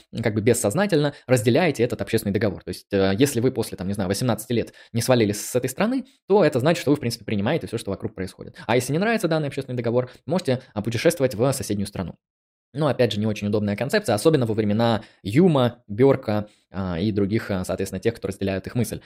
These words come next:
Потому что если сейчас мы можем действительно как-то осмысленно говорить о том, что можно перебраться в другую страну и жить там, хотя это очень сложно до сих пор в двадцать первом веке, ну, в силу того, что, сами понимаете, нужно выучить язык, э, культуру, получить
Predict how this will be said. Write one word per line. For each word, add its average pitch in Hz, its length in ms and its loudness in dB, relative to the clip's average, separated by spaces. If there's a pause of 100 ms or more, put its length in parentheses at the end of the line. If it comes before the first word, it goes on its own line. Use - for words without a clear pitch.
(140)
Потому 113 240 0
что 104 180 0
если 127 240 2
сейчас 226 340 0
мы 147 60 0
можем 131 300 2
действительно 117 400 0
как-то 107 180 -2
осмысленно 110 400 -2
говорить 110 320 -2
о 107 40 -8
том, 104 100 -6
что - 100 -8
можно 110 220 -2
перебраться 101 380 0
в - 20 -4
другую 104 220 -2
страну 110 280 -2
и - 20 -2
жить 123 160 -2
там, 233 220 0 (140)
хотя 120 160 2
это 143 140 4
очень - 260 -2
сложно 165 280 2
до 110 120 0
сих - 180 -4
пор 113 160 0
в 90 40 -8
двадцать 98 240 -2
первом 98 200 -2
веке, 160 300 2 (200)
ну, 95 220 0
в 120 80 -2
силу 113 160 -2
того, 104 160 0
что, - 80 -10
сами 95 180 -4
понимаете, 92 400 -2
нужно 101 220 -2
выучить 90 300 -6
язык, 110 340 2
э, 131 160 2
культуру, 156 540 2
получить 92 440 -6